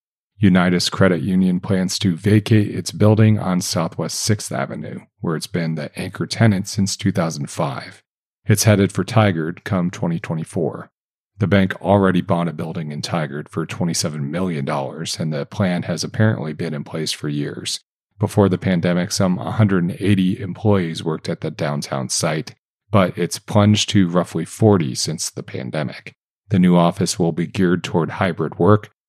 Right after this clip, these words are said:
with employees having the ability to come into the office to finish specific tasks.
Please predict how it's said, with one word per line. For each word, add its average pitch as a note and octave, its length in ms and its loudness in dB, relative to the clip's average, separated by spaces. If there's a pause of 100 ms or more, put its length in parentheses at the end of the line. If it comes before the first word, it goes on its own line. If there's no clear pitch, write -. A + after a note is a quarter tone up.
with G2+ 160 4
employees F#2+ 480 4
having F2 300 2
the E2 120 0
ability F2+ 440 2
to E2+ 100 -4
come G2+ 220 4
into F#2 160 2
the F2 160 -4
office E2+ 400 -4
to - 120 -4
finish E2 540 -6
specific - 640 -4
tasks. - 640 -8